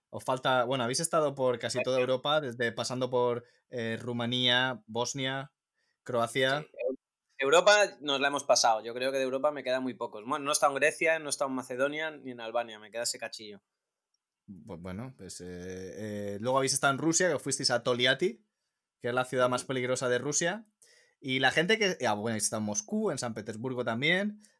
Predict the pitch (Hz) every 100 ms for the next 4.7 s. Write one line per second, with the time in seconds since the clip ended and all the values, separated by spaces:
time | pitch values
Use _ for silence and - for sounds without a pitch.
0 | - 110 120 135 127 113 131 170 220 220
1 | - _ _ - 120 - 127 127 120 180
2 | 233 220 185 - - 123 - 175 247 -
3 | 226 143 147 143 139 147 127 165 - 202
4 | 170 151 170 180 151 160 240